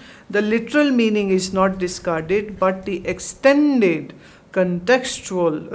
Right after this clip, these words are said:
reference is also considered. If Ajahat Lakshana is applied to the Mahavakya, then the literal meaning of both word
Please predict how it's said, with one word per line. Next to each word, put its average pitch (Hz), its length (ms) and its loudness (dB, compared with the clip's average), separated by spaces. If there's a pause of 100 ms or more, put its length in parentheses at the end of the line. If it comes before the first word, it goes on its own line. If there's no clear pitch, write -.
reference 175 720 -4
is 156 300 -8
also 208 680 0
considered. 151 680 -10 (2000)
If 247 280 0
Ajahat 233 560 4
Lakshana 269 640 2
is 240 220 0
applied 214 720 4
to 254 100 -4
the 233 140 0
Mahavakya, 214 1200 0
then 214 480 -2
the 165 360 2 (100)
literal 285 720 2
meaning 208 580 2
of 185 380 -4
both 226 600 2
word 165 560 -2